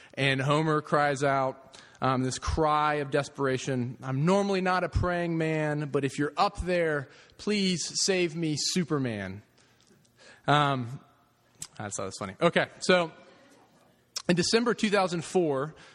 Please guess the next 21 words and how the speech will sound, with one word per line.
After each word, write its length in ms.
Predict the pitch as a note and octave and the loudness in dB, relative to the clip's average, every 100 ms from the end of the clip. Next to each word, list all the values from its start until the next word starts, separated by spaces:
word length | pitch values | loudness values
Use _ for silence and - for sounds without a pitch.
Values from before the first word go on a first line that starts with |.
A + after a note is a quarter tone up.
| - | -4
um, 180 | C3 C3 | -2 0
y'all 140 | D3+ | 0
might 200 | E3+ E3 | 2 2
remember 520 | E3 D3+ D3+ D3+ D#3 C#3 | 0 -2 0 0 0 -2
this, 160 | C3 - - C3+ | -2 -4 -10 -10
uh, 100 | B2+ | 0
twelve 300 | - E3 E3+ | 2 2 0
years 240 | D3+ C3+ | -2 -2
ago, 500 | C3+ B2+ A#2+ A#2 A#2+ - _ - | -2 0 0 -2 -4 -10 _ -6
or 260 | A#2+ A#2 - _ _ _ - | -4 -4 -12 _ _ _ -6
eleven 300 | C#3 D3 D#3 | -2 0 0
years 180 | D3+ C3+ | -2 0
ago, 320 | C3 B2 A#2 | 0 0 -2
this 180 | A#2 C3 - | -4 -6 -4
huge 280 | - F3+ D3+ | -2 -2 -2
tsunami 800 | - D#3 C3+ B2+ C3 A#2+ G#2 G2 - - _ | -4 -4 -2 -2 -2 -4 -6 -12 -16 -20 _
hit, 340 | - C3 A#2+ - - - | -2 -2 -2 -14 -20 -8
um, 440 | A#2 A2 G#2+ G#2 G#2+ - C#3+ | -4 -2 -2 -4 -8 -14 -6
the 360 | A#2+ A2+ A#2 - | -2 -2 -4 -4
Indian 360 | D3 C#3 C3+ | -2 0 -2
Ocean, 600 | B2+ C#3 B2+ C#3 B2 A2+ | 0 0 0 -2 0 -2